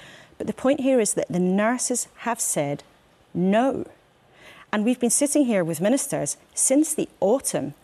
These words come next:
week after week, saying, "How are you going to stop these disputes happening? How are you going to prevent walkouts? How are you going to stop risks for patients happening?" And you're presiding over a situation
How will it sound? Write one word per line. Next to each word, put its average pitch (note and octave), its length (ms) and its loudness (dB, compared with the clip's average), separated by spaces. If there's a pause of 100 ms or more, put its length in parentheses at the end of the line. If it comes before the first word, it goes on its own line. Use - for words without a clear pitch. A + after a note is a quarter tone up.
(120)
week A#3+ 300 0
after A#3+ 260 -4
week, A3 240 -2
saying, F3+ 240 -2
"How A3+ 160 -2
are C4 60 2
you G#3+ 160 2
going G3 160 0
to - 140 -8
stop - 260 -4
these F#3+ 140 -6
disputes - 420 -6
happening? - 480 -8 (220)
How A#3 260 0
are A3+ 60 2
you G3 160 0
going F#3 160 -2
to E3 120 -8
prevent E3+ 440 -2
walkouts? E3+ 480 -4
How A3 200 -2
are A3+ 60 0
you G3+ 160 0
going F#3 140 -4
to D#3+ 100 -8
stop - 320 -4
risks F3 200 -4
for D#3 100 -4
patients - 420 -4
happening?" - 500 -6 (520)
And A#3 280 -2 (120)
you're A#3 100 2
presiding A3+ 560 2
over D#3+ 220 0
a E3 60 0
situation F3+ 840 0